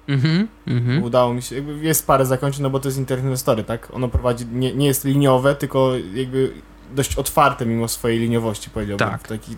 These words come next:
Speaker 2: tak paradoksalnie.
Speaker 1: Mhm.
Speaker 2: E, i jest sytuacja, w której jakby są różne zakończenia. Ja ograłem trzy z nich.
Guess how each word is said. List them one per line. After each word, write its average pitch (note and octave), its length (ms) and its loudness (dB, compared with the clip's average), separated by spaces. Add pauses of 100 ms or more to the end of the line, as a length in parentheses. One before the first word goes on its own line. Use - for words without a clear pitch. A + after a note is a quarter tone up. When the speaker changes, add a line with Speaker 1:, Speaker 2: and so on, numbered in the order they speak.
(280)
Speaker 2:
tak A2 120 -8
paradoksalnie. A2 880 -6 (220)
Speaker 1:
Mhm. C#3+ 320 2 (440)
Speaker 2:
E, A#2 240 0
i C#3+ 100 -4
jest E3 260 2
sytuacja, C#3 480 0
w - 40 -2
której B2+ 220 0
jakby B2+ 160 -2
są C#3 200 0
różne C#3+ 200 0
zakończenia. B2+ 480 -2
Ja D3+ 200 4
ograłem C3 520 2 (200)
trzy - 300 -4
z A#2 100 -6
nich. G#3 260 -4